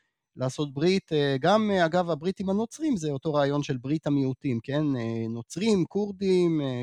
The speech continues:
כן? השיעים איכשהו שכחו אותם בדרך, כן? אה, ואני, אה,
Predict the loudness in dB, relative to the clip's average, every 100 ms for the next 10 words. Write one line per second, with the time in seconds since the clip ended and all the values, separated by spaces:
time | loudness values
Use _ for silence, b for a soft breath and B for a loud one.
0 | -4 -2 -4 b b b 0 2 2 2
1 | 0 0 -2 -4 -4 -6 -4 -6 -4 -4
2 | -4 -2 -2 -2 -4 _ _ _ _ _
3 | -2 0 -2 _ _ _ _ -2 0 2
4 | 2 0 0 2 2 2 2 0 0 -2
5 | -2 -2 -4